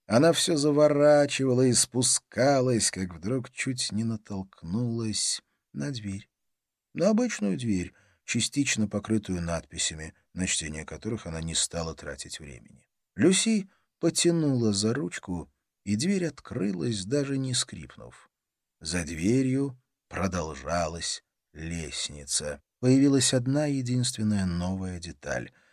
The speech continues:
железистые скальные прожилки на поверхности каменных стен. Смешавшись с влагой,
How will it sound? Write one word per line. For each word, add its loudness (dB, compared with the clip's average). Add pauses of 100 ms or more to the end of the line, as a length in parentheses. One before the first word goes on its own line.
(200)
железистые 2
скальные 2
прожилки -2 (300)
на 4
поверхности -2
каменных -8
стен. -10 (200)
Смешавшись -2
с 2
влагой, -2